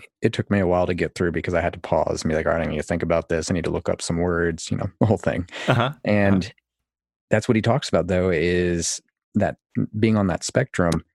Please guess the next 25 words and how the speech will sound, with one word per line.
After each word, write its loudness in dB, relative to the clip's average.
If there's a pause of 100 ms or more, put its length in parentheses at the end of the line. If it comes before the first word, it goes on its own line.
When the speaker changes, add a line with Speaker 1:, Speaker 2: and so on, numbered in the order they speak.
(140)
Speaker 1:
was 0
actually 0
an -2
evolutionary 0 (480)
benefit 2
because -2
you 0
could, 0
you 0
could -2 (360)
dig 2
into 0
some 0
kind -2
of -4
subject 0
or -2
survival 0
skill -2
or -4 (640)
hunter-gatherer 2
or 0
in, 0
you -4
know, 0